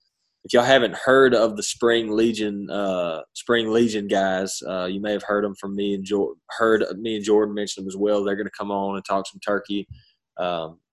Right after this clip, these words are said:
either sometime this month or early March before we go to Florida. And, uh, yeah, then we'll do, just focus on a lot of preparation stuff. Like, we'll probably, we're, we're,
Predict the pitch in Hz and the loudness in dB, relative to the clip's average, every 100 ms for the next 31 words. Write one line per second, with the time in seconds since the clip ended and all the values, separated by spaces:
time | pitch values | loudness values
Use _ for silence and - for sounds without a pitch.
0 | 104 104 95 92 92 87 - _ - - | -6 -2 0 0 0 -4 -8 _ -14 -6
1 | 104 101 101 95 101 - 95 98 95 90 | -6 -4 -4 -2 -4 -4 -6 -6 -4 -2
2 | - 98 101 95 95 98 - 92 - 101 | 0 0 0 0 -2 -2 -6 -10 0 2
3 | 104 101 98 95 98 98 101 101 98 _ | 4 4 0 0 0 2 2 0 -4 _
4 | _ _ _ - 95 101 107 107 104 143 | _ _ _ -2 0 2 4 4 6 6
5 | 123 139 156 143 117 113 117 - - 110 | 6 4 4 4 4 2 0 -4 -2 0
6 | 123 123 - 117 117 110 113 117 113 104 | 2 0 2 4 6 6 6 6 4 2
7 | - _ 117 113 104 113 117 95 - 95 | -6 _ 0 2 4 6 4 -2 -4 0
8 | 90 90 95 - 98 104 101 101 76 80 | 0 0 -2 -2 -2 2 4 2 -2 -2
9 | 104 90 104 | 0 2 2